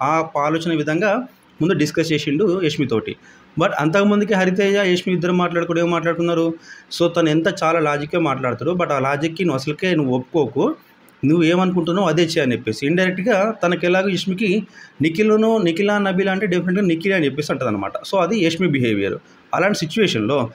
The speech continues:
ఎలాగో రోహిణి తనకు పాయింటే కదా, అసలు డిస్కషనే కాదు, అసలు దాని గురి-, ఆమె గురించి మాట్లాడాల్సిన అవసరం కూడా లేదు తనకు, ఆ విధంగా ఉంటుంది అనమాట. So నిఖిలా నబీల్ అంటే డెఫినెట్గా నిఖిల్ అనే అప్పుడు ఇక్కడ తేజ వచ్చేసి మాట్లాడిండు.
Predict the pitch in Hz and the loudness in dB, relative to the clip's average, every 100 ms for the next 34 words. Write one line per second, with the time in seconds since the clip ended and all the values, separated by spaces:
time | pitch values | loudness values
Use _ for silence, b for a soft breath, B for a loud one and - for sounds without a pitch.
0 | B - 147 190 214 190 208 220 208 196 | B -2 2 4 4 4 4 2 0 -2
1 | 180 - 165 190 190 147 120 120 117 110 | -2 -2 -2 0 0 -2 -2 -2 -2 -2
2 | - 135 - 185 220 - 156 143 - 143 | -4 -4 -2 0 0 0 -2 -2 -6 -6
3 | 127 135 139 147 147 147 156 180 165 185 | -4 -2 -2 -2 -2 -2 -2 -2 -2 -2
4 | 185 175 160 196 208 185 156 135 127 139 | -4 -2 -2 -2 -2 -2 -2 -4 -2 -2
5 | 139 156 170 135 110 101 95 - B B | 0 0 0 0 -2 -4 -8 -14 B B
6 | B - 208 202 151 160 208 226 208 196 | B -2 0 2 2 2 2 2 2 2
7 | 202 208 185 185 196 190 160 180 175 127 | 0 0 -2 -4 -2 0 0 0 0 -2
8 | 110 113 185 254 B B _ - 160 214 | -4 -4 -2 -4 B B _ -8 0 2
9 | 202 - - 175 202 208 196 190 220 175 | 2 0 -2 0 2 2 0 0 0 0
10 | 151 104 98 | 0 -2 -4